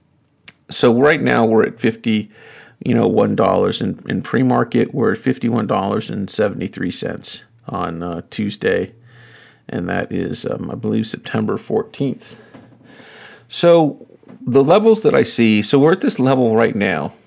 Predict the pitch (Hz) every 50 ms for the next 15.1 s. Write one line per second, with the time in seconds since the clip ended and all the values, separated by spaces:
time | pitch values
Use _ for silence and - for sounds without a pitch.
0 | - - - 113 135 151 - - 170 165 170 151 - - 117 113 113 113 113 110
1 | 104 101 - 110 107 110 107 101 95 98 101 - - - 175 170 - 202 180 156
2 | 135 131 131 127 123 120 117 - - - - 104 - - 120 - - - 120 113
3 | 113 - 113 101 95 92 - 52 53 - - 90 - - - _ _ - - -
4 | - - - - _ - - - 233 - - 320 - - - 262 247 - 185 147
5 | 131 117 117 117 117 117 113 113 - - 107 - 113 110 110 110 110 110 107 110
6 | - 110 110 107 104 110 104 104 104 104 101 - - 113 110 113 - 104 - 117
7 | 104 104 104 104 104 95 - - - - 107 110 113 104 101 110 107 104 104 104
8 | 101 104 107 - 98 104 104 104 101 101 101 - _ - - - - - _ _
9 | - - - 104 104 113 110 107 98 101 113 104 104 101 - - 104 101 101 104
10 | 104 104 104 104 101 98 - - 107 104 101 98 - - - _ - - - -
11 | 101 101 101 - - 107 - - 107 104 98 - - - 107 104 104 101 98 -
12 | - - 104 - - - 139 - - - - 98 98 98 98 101 - - _ _
13 | _ _ - - - - - - _ _ _ _ - - - 139 135 127 127 120
14 | - - - 127 120 113 - 143 165 165 - - - 175 - - - 160 156 -
15 | -